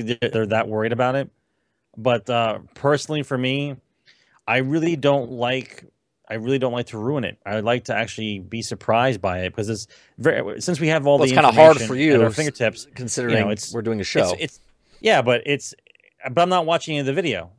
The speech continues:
Speaker 1: Any
Speaker 2: Right.
Speaker 1: video you
Speaker 2: I
Speaker 1: guys
Speaker 2: gotcha.
Speaker 1: are playing on the screen, I've never watched. <clears throat> I'm only looking at the camera. I just, I, I personally like to enjoy a game.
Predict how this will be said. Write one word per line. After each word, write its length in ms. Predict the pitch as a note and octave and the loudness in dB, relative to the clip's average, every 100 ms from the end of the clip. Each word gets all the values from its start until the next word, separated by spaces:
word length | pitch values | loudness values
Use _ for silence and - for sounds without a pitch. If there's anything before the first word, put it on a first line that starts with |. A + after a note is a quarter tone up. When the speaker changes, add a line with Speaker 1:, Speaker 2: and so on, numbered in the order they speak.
| - | -4
Speaker 1:
Any 120 | D3 | 0
Speaker 2:
Right. 120 | - | 2
Speaker 1:
video 180 | F3+ D#3+ | 2 2
you 60 | |
Speaker 2:
I 80 | C3+ | 4
Speaker 1:
guys 160 | C#3+ B2 | 4 4
Speaker 2:
gotcha. 100 | G#2 | 2
Speaker 1:
are 40 | |
playing 180 | D3+ C#3+ | -2 -2
on 100 | C3 | -4
the 80 | B2 | -6
screen, 220 | - D3 | -8 -4
I've 120 | A#2+ | -2
never 140 | B2 A2+ | -2 -2
watched. 440 | B2 A2 - - _ | -4 -4 -10 -20 _
<clears throat> 80 | D#3+ | -6
I'm 240 | G3 D#3+ | -4 0
only 200 | C#3 C#3 | 0 2
looking 200 | C3 C3+ | 2 -2
at 80 | A2+ | -8
the 60 | |
camera. 340 | - C3+ G2+ - _ _ _ _ _ _ _ - _ _ - | -8 -8 -8 -14 _ _ _ _ _ _ _ -20 _ _ -2
I 140 | D3+ | 0
just, 200 | F3 F3+ - | 0 -2 -4
I, 180 | B2 - - | -8 -8 -4
I 220 | C3+ F#3+ | 0 2
personally 480 | G3+ F3+ G3 - D#3+ | 0 0 0 0 -4
like 160 | D#3 C#3+ | -4 -2
to 100 | D3 | -8
enjoy 260 | B2+ B2+ | -6 -4
a 40 | C3+ | -4
game. 380 | C3+ C#3+ C#3 | -4 -6 -10